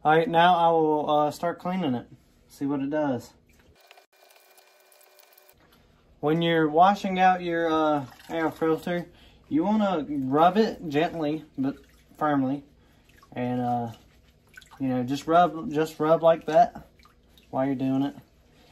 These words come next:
And when you're wringing it out, just squeeze it. Do not twist. Don't wring it out.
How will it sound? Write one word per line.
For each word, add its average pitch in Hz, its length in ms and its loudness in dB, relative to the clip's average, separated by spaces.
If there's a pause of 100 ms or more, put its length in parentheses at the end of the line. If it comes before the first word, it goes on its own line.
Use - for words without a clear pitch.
(120)
And 131 320 -2
when 135 160 0
you're 131 100 -2
wringing 165 360 -2
it 156 100 -2
out, 170 400 -2 (380)
just 156 320 -4
squeeze 160 500 -2
it. 120 160 -4 (280)
Do 143 100 0
not 175 240 0
twist. 196 560 -2 (360)
Don't 156 220 2
wring 170 240 0
it 165 100 2
out. 156 440 0